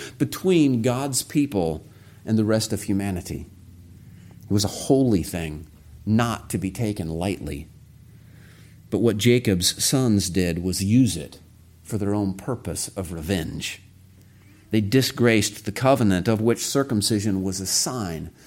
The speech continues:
bringing reproach on Israel by dealing deceitfully and cruelly with Shechem and indeed with an entire city of people.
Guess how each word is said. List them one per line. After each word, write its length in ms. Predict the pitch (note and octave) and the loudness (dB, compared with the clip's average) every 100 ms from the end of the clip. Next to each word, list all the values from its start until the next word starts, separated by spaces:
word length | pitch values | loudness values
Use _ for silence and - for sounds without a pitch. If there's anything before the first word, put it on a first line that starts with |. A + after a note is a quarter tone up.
| - - | -20 0
bringing 540 | C3 C#3 B2+ G#2+ - - | 4 6 6 4 0 -2
reproach 840 | A2+ B2 - - D3+ E3 A2+ - - | 2 2 0 0 4 4 2 0 0
on 200 | B2+ B2 | 0 2
Israel 560 | B2+ D3 D3+ A2+ G2 F#2 | 2 2 2 2 2 2
by 180 | A2 | 0
dealing 580 | A2 C3+ C#3+ C3+ A#2 G#2 | 0 2 4 4 0 0
deceitfully 960 | A2 G#2+ - F3 E3+ - G2+ F2 E2 D#2+ | -2 0 2 0 -2 -2 -2 0 0 -2
and 160 | D#2+ | -4
cruelly 760 | - - F3 D#3 A2 F2+ D2+ C#2+ - - - | -6 0 6 6 6 2 -2 -6 -16 -20 -4
with 180 | B2 A#2+ | -4 -2
Shechem 560 | - D3+ D#3+ G#2+ F2+ | -4 -6 -4 -4 -2
and 80 | F#2+ | -2
indeed 400 | G#2 G2 D#3+ A#2+ | 0 0 0 0
with 400 | G2+ G#2 G2 - _ _ _ - | 0 0 -2 -8 _ _ _ -4
an 120 | A2+ | 0
entire 600 | G#2+ G#2+ - C3 A2 F#2 | 0 -2 -6 -6 -4 -4
city 680 | - - - F3 F2 B1 - - _ _ _ - | -2 -2 -2 -4 -6 -10 -16 -20 _ _ _ -10
of 200 | G2 - | -8 -2
people. 420 | F#2 E2+ C2+ | -2 -2 -12